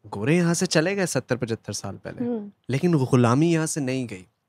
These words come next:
Speaker 1: हम लोग अभी
Speaker 2: हम्म।
Speaker 1: भी अपने माइंडसेट के गुलाम हैं। इसको कॉलोनियल माइंडसेट बोलते हैं कि जिसको इंग्लिश आती है, वो कंसिडर किया जाता है कि पढ़ा लिखा एजुकेटेड है, और जिसको इंग्लिश नहीं आती, उसको डम, डफर,
Speaker 2: बिल्कुल।
Speaker 1: इडियट समझा जाता है।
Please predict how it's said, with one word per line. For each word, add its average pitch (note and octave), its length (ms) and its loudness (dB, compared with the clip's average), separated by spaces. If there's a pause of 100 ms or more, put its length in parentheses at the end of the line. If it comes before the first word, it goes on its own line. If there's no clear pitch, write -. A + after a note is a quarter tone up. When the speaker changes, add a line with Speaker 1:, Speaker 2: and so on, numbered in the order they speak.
(100)
Speaker 1:
हम C#3+ 100 4
लोग F3+ 100 6
अभी F3 140 8
Speaker 2:
हम्म। G#3+ 60 6
Speaker 1:
भी G#3 60 2
अपने F3+ 200 2
माइंडसेट A#2+ 420 -2
के C#3+ 100 -4
गुलाम G#2+ 260 -4
हैं। A#2 60 -4
इसको D3+ 200 -6
कॉलोनियल F3 400 2
माइंडसेट C#3 400 0
बोलते A2 320 -4
हैं E3 80 -4
कि E3 120 -2
जिसको B2+ 300 -4
इंग्लिश C3+ 300 2
आती A2+ 280 4
है, B2+ 60 -4
वो B2+ 160 -4
कंसिडर A#2+ 400 -2
किया A2 220 -2
जाता G#2 240 -4
है A#2 40 -4
कि B2 240 -4 (500)
पढ़ा C3 180 6
लिखा C3 260 0
एजुकेटेड A2 520 -2
है, G#2 80 0
और A#2 80 2
जिसको A#2+ 240 -2
इंग्लिश B2 280 -4
नहीं C3 160 0
आती, A#2+ 240 -2
उसको C#3+ 260 0
डम, A#2+ 440 0
डफर, B2 460 4
Speaker 2:
बिल्कुल। A3 300 0
Speaker 1:
इडियट C#3 260 6
समझा A#2 260 2
जाता G#2+ 240 -4
है। G2+ 80 -8